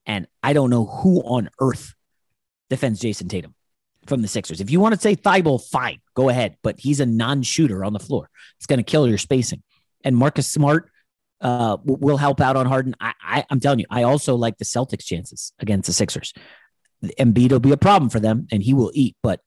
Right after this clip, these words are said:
Brown and Tatum are one of the best duos in the league. And, and the rest of them: Kyrie and K D, C P three, Booker,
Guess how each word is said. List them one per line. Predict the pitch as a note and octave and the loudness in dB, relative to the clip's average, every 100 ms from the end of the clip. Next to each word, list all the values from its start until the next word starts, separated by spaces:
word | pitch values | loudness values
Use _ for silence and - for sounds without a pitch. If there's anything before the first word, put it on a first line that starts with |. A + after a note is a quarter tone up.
| _ - | _ -12
Brown | F#2+ C#3 E3 | -2 2 2
and | B2 | 2
Tatum | C#3+ A#2 G#2 | 0 0 -2
are | |
one | G2 A2+ | -2 -2
of | |
the | G#2 | -2
best | F#2 A2 - | -2 -4 -2
duos | A2+ G2 F2+ | 0 0 -2
in | E2+ | -8
the | |
league. | E2+ G2 D#2+ _ _ _ _ _ _ _ - | -8 -8 -10 _ _ _ _ _ _ _ -4
And, | C3+ | -2
and | B2 A#2+ | 0 2
the | |
rest | B2+ D#3+ C3+ | 2 2 0
of | |
them: | G#2+ | -2
Kyrie | F2 D3 C#3 C3 | -2 0 2 2
and | A#2 | 2
K | B2 G#2 | 0 0
D, | B2 C3+ B2+ - _ _ _ - | 2 4 2 -2 _ _ _ -4
C | C#3+ | -2
P | B2+ A#2+ | 0 0
three, | - B2+ | 0 -2
Booker, | G#2 C#3 - A#2 G#2+ | 0 -2 0 -4 -4